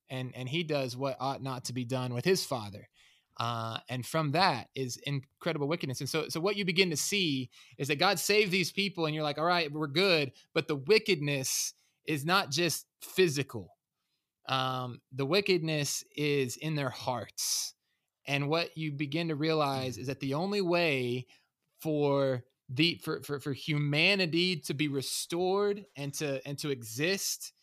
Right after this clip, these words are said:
Speaker 1: in a, in a, uh, in a glorious, in a good relationship with God is for humanity to have a new heart. They need to have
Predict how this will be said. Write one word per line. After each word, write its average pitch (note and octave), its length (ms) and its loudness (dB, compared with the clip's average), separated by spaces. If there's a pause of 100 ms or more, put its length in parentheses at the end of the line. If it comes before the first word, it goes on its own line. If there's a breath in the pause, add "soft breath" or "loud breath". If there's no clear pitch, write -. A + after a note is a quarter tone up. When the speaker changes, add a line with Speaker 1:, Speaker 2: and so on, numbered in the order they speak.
(320)
Speaker 1:
in D3 180 -4
a, C3 360 -2 (100)
in C3+ 140 -6
a, A2+ 400 -8 (480)
uh, A2+ 480 -8 (1040)
in C#3+ 80 -4
a C3 80 -4
glorious, F3+ 920 2 (480)
in C3+ 160 -4
a B2 120 -4
good E3 640 2
relationship D#3 560 0
with C#3 140 -2
God C#3+ 460 -2
is C#3+ 160 -2
for C#3+ 160 -6
humanity D3 440 -2
to C#3 80 -2
have C#3+ 180 2
a C3+ 60 0
new C3+ 480 0
heart. - 640 -6 (400)
They C#3+ 100 -2
need D#3+ 140 4
to D3+ 100 2
have C3+ 800 0